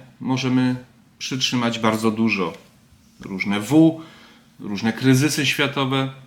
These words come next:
Jeżeli możemy wyprodukować żywność tutaj, gdzie żyjemy, łatwo ją dystrybuować, możemy różne regulacje wprowadzać.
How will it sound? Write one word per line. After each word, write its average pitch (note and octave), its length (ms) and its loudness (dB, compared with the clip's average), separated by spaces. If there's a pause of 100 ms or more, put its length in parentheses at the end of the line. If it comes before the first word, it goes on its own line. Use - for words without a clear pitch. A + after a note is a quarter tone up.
Jeżeli B2 320 -2
możemy B2+ 340 2
wyprodukować A2+ 680 -2
żywność A2 460 0
tutaj, F#2+ 360 -4
gdzie G2+ 180 -4
żyjemy, A2+ 480 -4 (420)
łatwo G#2+ 300 -4
ją G#2+ 140 0
dystrybuować, G#2 960 -2 (340)
możemy G2+ 440 -6
różne G2 300 -4
regulacje B2 460 -2
wprowadzać. A#2+ 680 -4